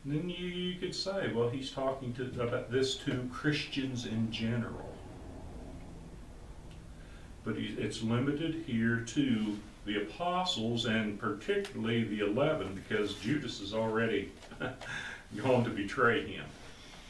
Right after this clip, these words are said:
All right? Uh, second one here, John fifteen, verses twenty-six and twenty-seven. "When he," or, I'm sorry,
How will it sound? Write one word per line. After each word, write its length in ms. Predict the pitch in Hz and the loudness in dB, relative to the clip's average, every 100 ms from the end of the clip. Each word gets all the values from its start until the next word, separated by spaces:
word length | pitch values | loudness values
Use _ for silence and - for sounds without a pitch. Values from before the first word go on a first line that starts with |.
| - - - - - | -16 -12 -12 -12 -12
All 80 | - | -4
right? 240 | 101 120 - - - - - - - - - - - - - - - | 2 2 0 -8 -16 -16 -16 -16 -16 -14 -14 -4 6 6 6 -2 -4
Uh, 960 | 120 120 120 120 120 120 120 120 117 117 | 2 6 8 10 10 10 10 10 10 8
second 560 | - - - 123 - | 6 6 6 2 -2
one 200 | 107 98 | -4 -2
here, 360 | 95 98 90 87 - | 0 2 2 -2 -6
John 300 | 131 135 143 | 0 4 4
fifteen, 840 | 127 147 - - 139 131 131 127 123 | 4 2 2 0 2 4 4 2 0
verses 300 | 110 113 - | 0 0 0
twenty-six 460 | 123 120 117 120 113 | 2 2 2 0 0
and 80 | 107 | -2
twenty-seven. 720 | 120 110 - 131 123 - 76 - - - - - 139 | 0 0 2 4 4 2 -6 -10 -14 -14 -14 -4 2
"When 280 | 143 131 117 | 6 8 6
he," 640 | 113 208 170 104 107 113 - | 2 2 4 4 2 0 6
or, 140 | 123 | 8
I'm 220 | 135 123 120 | 8 6 4
sorry, 280 | - - | 4 4